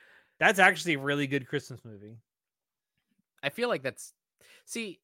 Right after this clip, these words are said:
Speaker 2: I feel like for it to be a good Christmas movie,
Speaker 1: Hmm.
Speaker 2: it has to revolve around Christmas as the main subject,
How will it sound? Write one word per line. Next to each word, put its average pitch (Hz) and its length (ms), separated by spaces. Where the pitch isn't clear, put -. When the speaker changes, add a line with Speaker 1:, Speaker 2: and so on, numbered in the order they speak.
Speaker 2:
I 170 80
feel 254 260
like 202 180
for 180 140
it 156 100
to 147 60
be 131 260
a - 1040
good 120 280
Christmas - 640
movie, 208 420
Speaker 1:
Hmm. 117 200
Speaker 2:
it 131 100
has 156 220
to 139 80
revolve 123 540
around 104 360
Christmas 110 380
as 107 140
the 101 80
main 101 320
subject, 110 560